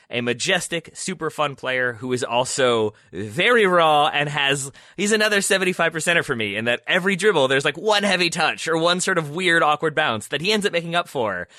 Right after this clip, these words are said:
but it's never one hundred percent tight the way you might like to see. Joe, your thoughts on Yunus Musa?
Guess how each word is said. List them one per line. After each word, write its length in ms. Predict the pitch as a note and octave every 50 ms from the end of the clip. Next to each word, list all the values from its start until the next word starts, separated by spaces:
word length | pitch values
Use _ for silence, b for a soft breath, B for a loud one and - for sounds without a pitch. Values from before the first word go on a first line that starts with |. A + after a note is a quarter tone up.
| B B B B B
but 140 | B D#3 F3
it's 120 | D#3+ -
never 460 | F3+ E3+ F#3 F3+ F3+ E3+ E3 D3+ - b b b
one 220 | A#2 D3+ D#3 D3+
hundred 400 | D3 C#3 C#3+ D#3 D#3 D3 C#3+ -
percent 320 | - D3 C#3 - C#3 -
tight 340 | - - E3 C3+ A#2 - - -
the 100 | C3 B2
way 80 | B2+ B2+
you 140 | A#2+ B2
might 180 | A#2+ A#2+ A#2+ G#2+
like 220 | A2 A#2 A2+ G#2+
to 80 | - A#2+
see. 420 | - - E3+ E3 D3 C3+ B2+ A2+ - b b b b
Joe, 400 | C#3+ F3 E3 C#3 A#2 G#2+ G#2+ G2+ -
your 280 | - B2 D#3 E3 D#3
thoughts 260 | - - C#3 B2+ -
on 120 | C#3 A#2 A#2
Yunus 260 | A#2 A2+ G#2+ G2+ G2+
Musa? 320 | G2+ E2+ D#2+ - - -